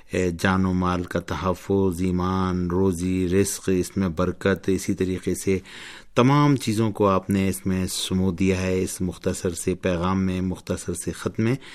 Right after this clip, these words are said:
بہت نوازش، بہت پیار بھرا، محبت بھرا دعائیہ یہ خط تھا۔ انشاءاللہ امید کرتے ہیں کہ آئندہ بھی آپ اسی طریقے سے اپنی دعاؤں میں ہمیں یاد رکھیں گے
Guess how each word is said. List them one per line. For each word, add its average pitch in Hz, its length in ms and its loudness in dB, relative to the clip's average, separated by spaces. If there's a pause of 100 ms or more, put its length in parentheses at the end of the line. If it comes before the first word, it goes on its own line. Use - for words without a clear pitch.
(380)
بہت 98 460 0
نوازش، 101 680 0 (140)
بہت 90 340 -2
پیار 98 240 2
بھرا، 95 380 0
محبت 90 560 -4
بھرا 92 240 -2 (120)
دعائیہ 90 360 -2
یہ 87 260 -2
خط - 260 -6
تھا۔ 110 160 0 (540)
انشاءاللہ 104 500 2
امید 101 320 2
کرتے 107 320 0
ہیں 107 200 -2
کہ 95 420 0
آئندہ 90 440 -4
بھی 101 160 0
آپ 92 200 -2
اسی 92 200 -4
طریقے 90 460 -2
سے 104 300 -2
اپنی 90 260 -4
دعاؤں 90 320 -2
میں 87 120 -4
ہمیں 90 180 -2
یاد 87 200 -2
رکھیں 87 440 -4
گے 117 140 2